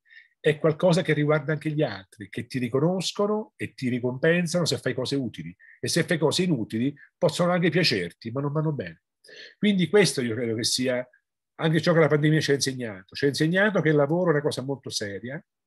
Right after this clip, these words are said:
i lavori umili sono molto seri, chi, chi ci portava a casa i pacchi durante la pandemia, chi ci puliva le strade, le autostrade, eccetera. E che quindi il lavoro è veramente colui che fonda la Repubblica, fonda la vita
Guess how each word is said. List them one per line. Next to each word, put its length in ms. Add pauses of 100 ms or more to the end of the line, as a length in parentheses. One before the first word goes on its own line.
(300)
i 100
lavori 320
umili 340
sono 180
molto 200
seri, 500
chi, 160 (180)
chi 140
ci 120
portava 360
a 40
casa 260
i 40
pacchi 580 (460)
durante 320
la 80
pandemia, 640
chi 140
ci 180
puliva 300
le 100
strade, 640
le 100
autostrade, 720
eccetera. 520 (460)
E 100
che 140
quindi 240
il 60
lavoro 560
è 100
veramente 680
colui 480 (340)
che 120
fonda 640
la 100
Repubblica, 760
fonda 400
la 80
vita 640